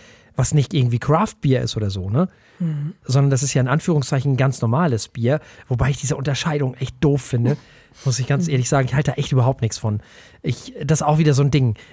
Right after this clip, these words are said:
Speaker 1: Das ist auch wieder nur, um sich abzuheben. Das ist nur wieder, um sich zu was Besonderem zu machen und ich weiß nicht.
Speaker 2: <laughs>
Speaker 1: Ich finde, solange Bier,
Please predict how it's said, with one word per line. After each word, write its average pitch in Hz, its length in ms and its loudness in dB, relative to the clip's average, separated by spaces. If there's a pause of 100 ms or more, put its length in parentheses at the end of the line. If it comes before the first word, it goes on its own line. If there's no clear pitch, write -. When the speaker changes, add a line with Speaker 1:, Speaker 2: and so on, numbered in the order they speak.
Speaker 1:
Das 135 160 0
ist 147 100 -4
auch 151 180 0
wieder 165 140 4
nur, 185 420 4
um 170 100 2
sich 160 180 -2
abzuheben. 110 520 0
Das 117 120 0
ist 131 160 -2
nur 180 180 4
wieder, 180 160 2
um 156 160 2
sich 143 160 -2
zu 147 120 -2
was - 180 -2
Besonderem 147 520 2
zu 147 120 -2
machen 143 380 2
und 131 180 -2
ich 123 100 -4
weiß 110 200 0
nicht. 107 160 -2 (120)
Speaker 2:
<laughs> - 120 -8
Speaker 1:
Ich - 160 -2
finde, 240 260 4
solange 170 380 2
Bier, 143 400 2